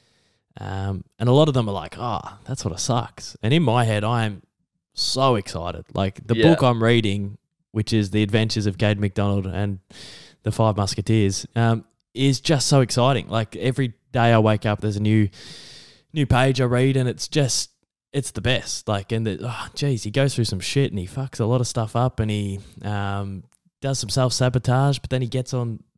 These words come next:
Speaker 1: the assault bikes, a body fit, and he feels better, and then he smashes some Daros coffee and feels bad. But what I'm reading every day of The Adventures of Cade McDonald and the Three Musketeers, it's just so exciting, and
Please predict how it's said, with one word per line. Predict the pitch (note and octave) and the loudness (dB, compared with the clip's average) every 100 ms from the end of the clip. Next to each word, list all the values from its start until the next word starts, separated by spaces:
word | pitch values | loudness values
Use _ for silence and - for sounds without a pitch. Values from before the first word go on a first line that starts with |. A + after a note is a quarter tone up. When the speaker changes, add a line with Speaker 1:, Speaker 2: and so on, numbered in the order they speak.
| _ | _
Speaker 1:
the | - G#2 G#2+ F#2+ | -6 -2 -2 -2
assault | - B2 - | 0 0 0
bikes, | B2 C3 - | 0 0 -2
a | |
body | G2+ B2 B2+ | 0 2 2
fit, | C#3+ C3+ | 2 0
and | |
he | G2+ | 0
feels | C3+ C3+ A2 | -2 -2 0
better, | B2 C#3 C#3 | 0 0 0
and | A#2+ | -2
then | A#2+ | -2
he | G#2+ - | -4 -6
smashes | - C3 C3+ B2 | -4 -2 0 -2
some | A2+ | 0
Daros | A#2+ B2 A#2+ | 2 4 2
coffee | A#2+ B2 B2 | 0 0 0
and | A2 | 0
feels | B2 A2+ | -2 -2
bad. | A2 B2 C#3 | 0 0 0
But | B2 - | -4 -6
what | A#2+ G#3 | -2 0
I'm | D#3+ | 2
reading | A2+ C#3 C#3 A2+ | 4 4 2 0
every | G#2+ | -2
day | G2 G2+ A#2 F#2+ A#2 - - - - | -2 0 2 0 -4 -10 -18 -20 -2
of | A2 A2 F#2+ - | 2 2 0 0
The | A2 | 0
Adventures | G2 G#2+ G#2 G#2+ G2 | 2 0 2 0 0
of | G2 - | -2 0
Cade | G#2 G2 | -2 -2
McDonald | F#2+ G2 G2+ F#2+ E2+ | 0 2 2 2 -4
and | E2+ - | -6 -8
the | |
Three | G2 A2+ | -2 0
Musketeers, | A2+ G#2 G#2+ A#2+ A2+ | 0 -2 -4 -2 -2
it's | A2 - | -4 0
just | A2+ | 0
so | - B2+ | 2 0
exciting, | - G#2 G#2 G2+ G2+ | 0 0 2 0 -2
and | G2 | -6